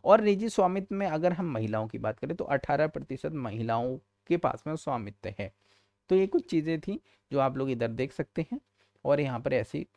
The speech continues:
कोई चीज़ नहीं दे रखी। देखिए पहली रिपोर्ट है, जैसे अभी क्या है, छठवीं रिपोर्ट रिलीज की गई। पहली रिपोर्ट कब रिलीज की गई थी? नाइनटीन एटी सिक्स और नाइनटीन एटी सिक्स और एटी सेवन में संदर्भ वर्ष लिया गया था,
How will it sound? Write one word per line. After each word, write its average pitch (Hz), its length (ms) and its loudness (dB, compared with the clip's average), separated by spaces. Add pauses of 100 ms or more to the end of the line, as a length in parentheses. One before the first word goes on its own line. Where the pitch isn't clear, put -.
कोई 110 140 -6
चीज़ 135 240 -8 (100)
नहीं 107 200 -6
दे 107 100 -4
रखी। 104 220 -6
देखिए 170 240 2 (120)
पहली 170 280 4
रिपोर्ट 190 400 2
है, 202 120 -2 (440)
जैसे 135 220 2
अभी 151 240 4
क्या 220 160 4
है, 214 60 2
छठवीं 185 420 -2
रिपोर्ट 190 340 2
रिलीज 113 320 -2
की 104 160 -8
गई। 107 200 -2
पहली 147 380 0
रिपोर्ट 202 300 0
कब 180 180 0
रिलीज 175 420 -2
की 175 140 -6
गई 170 140 -2
थी? 330 160 2 (360)
नाइनटीन 180 420 2
एटी 185 260 -2
सिक्स - 540 -6 (400)
और 156 320 6 (520)
नाइनटीन 151 580 -2
एटी 170 260 -4
सिक्स - 320 -2 (480)
और 165 200 6
एटी 180 320 2
सेवन 170 380 2
में 185 120 -2
संदर्भ 170 460 0
वर्ष 170 300 0
लिया 147 260 4
गया 143 240 4
था, - 180 0